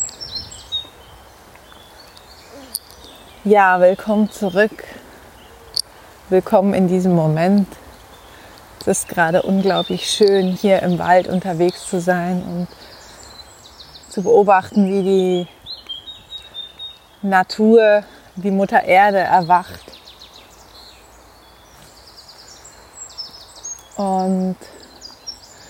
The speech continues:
ja, als ich heute Morgen aufgestanden bin und meiner Morgenpraxis nachgegangen bin, meditiert habe, mich mit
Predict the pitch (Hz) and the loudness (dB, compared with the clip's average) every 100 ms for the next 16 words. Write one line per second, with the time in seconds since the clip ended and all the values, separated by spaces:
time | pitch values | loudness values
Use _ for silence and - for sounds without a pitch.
0 | - - - - 185 208 233 160 175 180 | -20 -20 -20 -8 2 4 4 2 -2 -6
1 | - - 196 - 190 185 202 - 175 202 | -8 -2 -2 -2 0 0 0 -4 -6 -6
2 | - 196 - 165 170 170 165 165 170 - | -10 -8 -6 -6 -6 -8 -6 -6 -6 -10
3 | - - - - - - - - - - | -16 -18 -20 -16 -16 -16 -20 -20 -20 -20
4 | - - - - - - - - 190 185 | -20 -20 -20 -20 -20 -20 -14 -8 -6 -4
5 | 180 170 180 175 175 175 185 190 - 190 | -4 -6 -6 -6 -4 0 2 0 -6 -10
6 | - 196 190 196 185 - 196 190 190 190 | -8 -8 -4 -2 -2 -6 -8 -4 -4 -2
7 | 196 208 226 - - - - - - - | 0 0 -2 -4 -16 -20 -20 -20 -20 -20
8 | - - - - - - - 185 175 175 | -20 -20 -20 -20 -20 -20 -6 -2 2 0
9 | - 214 214 208 208 185 175 175 175 170 | 2 4 4 0 -6 -4 -2 -2 0 -2
10 | 175 - - - - - - - - - | -2 -8 -18 -20 -20 -20 -20 -20 -20 -20
11 | - - - - 202 185 180 - 190 180 | -20 -20 -20 -12 -6 -4 -6 -8 -6 -4